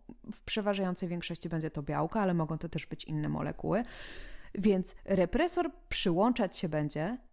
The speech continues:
do fragmentu D N A, który, jak już wiesz, nazywamy operatorem. W momencie, kiedy on będzie się przyłączał do tego fragmentu,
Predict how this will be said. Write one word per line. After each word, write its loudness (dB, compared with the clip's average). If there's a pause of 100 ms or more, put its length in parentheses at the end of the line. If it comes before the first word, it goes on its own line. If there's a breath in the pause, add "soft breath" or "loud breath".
(140)
do 4
fragmentu -2
D -2
N 0
A, 2
który, 0
jak 0
już -2
wiesz, 0
nazywamy 2
operatorem. -2
W -4
momencie, 6
kiedy 2
on 2
będzie 2
się -4
przyłączał 2
do -4
tego -4
fragmentu, 0